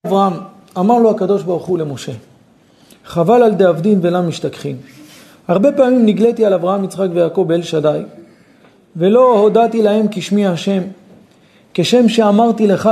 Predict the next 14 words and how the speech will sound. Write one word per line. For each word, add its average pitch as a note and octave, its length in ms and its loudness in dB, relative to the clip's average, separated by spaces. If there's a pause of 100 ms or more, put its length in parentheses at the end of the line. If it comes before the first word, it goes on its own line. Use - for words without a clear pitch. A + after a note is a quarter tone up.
"ולא G#3 220 6
יראו G3 320 4
אחים F#3 240 -4
מידותיי." D#3 380 -4 (640)
אמרתי A#3+ 300 2
לאברהם, A3 380 2
"קום A3 220 0
התהלך G#3 360 2
בארץ G3+ 400 0
לאורכה F#3 400 2
ולרוחבה", F#3 640 0 (480)
ביקש G3 340 0
לקבור G3 300 0
שרה G3 400 0